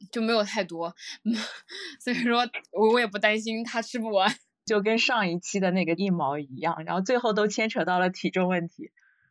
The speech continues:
Speaker 2: 其实我自己也算是半个颜狗吧，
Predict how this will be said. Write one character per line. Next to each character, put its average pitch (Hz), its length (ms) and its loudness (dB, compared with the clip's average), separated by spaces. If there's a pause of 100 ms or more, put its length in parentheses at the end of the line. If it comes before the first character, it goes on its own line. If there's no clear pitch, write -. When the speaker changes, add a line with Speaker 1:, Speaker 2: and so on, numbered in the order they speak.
(160)
Speaker 2:
其 220 180 0
实 220 240 2
我 185 160 4
自 220 180 -4
己 190 100 0
也 151 340 2
算 240 180 2
是 220 240 0
半 220 220 0
个 185 80 -2
颜 143 180 -4
狗 147 240 -10
吧， - 160 -2